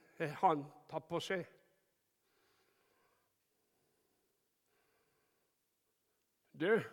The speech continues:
har Steffen åpnet møtet både på bønnemøtet og her nå i stad. Det var et, et uttrykk, kalibrere. Ja, vi må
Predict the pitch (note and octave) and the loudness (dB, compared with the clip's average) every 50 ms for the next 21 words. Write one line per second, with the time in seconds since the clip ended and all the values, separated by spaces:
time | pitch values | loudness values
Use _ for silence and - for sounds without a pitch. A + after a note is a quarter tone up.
0 | - - - - - _ _ _ _ _ _ _ _ - - C3 - - A#3 A3 | -14 -20 -20 -20 -20 _ _ _ _ _ _ _ _ -10 -8 -8 0 2 2 2
1 | G#3 - - F#3+ G3 F#3+ F#3+ G3+ G#3+ G#3+ G#3+ - F#3 E3+ E3+ F3+ G3 F#3 E3+ - | 2 0 -2 -2 0 4 6 6 6 4 2 0 -2 0 2 2 2 0 0 -2
2 | - F#3+ E3 F#3+ F#3+ F#3+ E3 - F3 E3 F#3+ G3 G3 F#3+ F#3+ F#3 F3 E3 D#3 D3+ | -6 -2 0 0 0 0 -2 -6 -4 0 0 0 2 0 0 0 0 0 -2 -2
3 | C#3+ - - D#3 D#3+ F3+ E3+ D#3 D3 D#3 D#3 D3+ C3+ - G3 E3 D#3 C3+ A#2 - | -2 -4 -2 0 2 2 2 0 0 -2 -6 -6 -4 0 0 0 0 0 -2 -8
4 | - - - - - - _ _ - D3+ D3+ E3+ E3 D#3+ D#3 - - - - - | -16 -20 -20 -20 -20 -20 _ _ -8 -2 0 2 2 2 0 -4 -8 -20 -20 -20
5 | - - _ _ - _ _ - - _ - D#3+ D#3 - F3 F#3 F#3+ F3 - - | -20 -20 _ _ -20 _ _ -20 -16 _ -8 -8 -6 -6 -6 -6 -6 -8 -8 -10
6 | D3 C#3 - _ - - D#3+ D#3+ D#3+ E3 F3 D#3+ D#3 E3 F#3 G#3+ A3 G#3+ F3+ D#3 | -12 -12 -14 _ -2 0 2 2 4 2 0 -2 -4 -2 0 0 0 0 -2 -4
7 | D3 - - - - - - - - _ _ _ _ _ _ _ _ _ _ _ | -8 -14 -18 -20 -20 -20 -20 -20 -20 _ _ _ _ _ _ _ _ _ _ _
8 | _ _ _ _ - C#3 D3 F3+ G3 G3 | _ _ _ _ -10 -6 -2 0 0 0